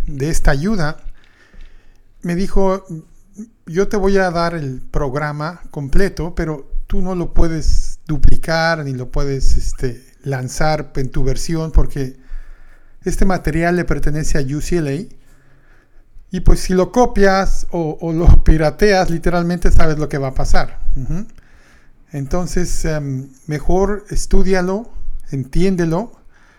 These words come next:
Eh, tú, es una persona que sufrió de ansiedad, tiene la experiencia de lo que es vivir la ansiedad. Yo, yo no, yo nunca sufrí de ansiedad. Entonces, tú puedes hacer un mejor programa que este.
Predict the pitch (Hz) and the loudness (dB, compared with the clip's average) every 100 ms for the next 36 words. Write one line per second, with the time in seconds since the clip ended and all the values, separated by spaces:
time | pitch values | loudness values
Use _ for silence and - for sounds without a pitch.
0 | _ _ _ _ _ 160 151 139 - 226 | _ _ _ _ _ -10 -8 -10 -2 0
1 | 220 220 - 175 - 190 202 175 - - | 0 -2 -4 2 4 4 2 0 -2 0
2 | 196 185 170 156 - - 175 185 190 170 | -2 -4 -6 -4 4 6 6 4 2 0
3 | 139 143 147 160 175 - 175 170 143 - | -2 -2 -2 -4 -6 -6 -6 -4 -4 -4
4 | - 123 135 196 214 - 139 135 123 123 | -2 0 0 -2 -6 -8 -8 -8 -10 -12
5 | 127 170 170 156 135 165 170 156 135 - | -8 -6 -2 -2 2 0 0 -6 -2 2
6 | 135 147 156 135 147 143 151 165 175 165 | 2 0 -8 -10 -12 -10 -10 -8 -8 -10
7 | 117 120 160 175 180 147 147 160 147 147 | -12 -12 -10 -10 -8 -6 -2 0 4 4
8 | 139 123 131 160 170 _ - _ _ _ | 4 0 -2 -4 -10 _ -20 _ _ _
9 | _ 165 196 - - - - 247 - 208 | _ -10 -4 2 2 0 2 2 4 4
10 | 208 190 160 - 180 180 165 - - - | 6 6 6 6 2 0 0 4 6 8
11 | 139 151 165 147 - 131 104 - - | 6 4 -2 -6 -8 -6 -6 -6 -6